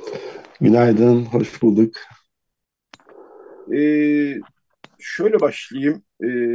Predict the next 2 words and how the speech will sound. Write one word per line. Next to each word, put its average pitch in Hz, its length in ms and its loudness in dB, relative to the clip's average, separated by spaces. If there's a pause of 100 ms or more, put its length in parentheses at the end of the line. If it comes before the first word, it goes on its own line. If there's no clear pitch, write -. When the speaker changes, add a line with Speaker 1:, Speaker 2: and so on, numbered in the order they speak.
(2000)
Speaker 2:
kitap 170 260 -2
aslında 127 560 -2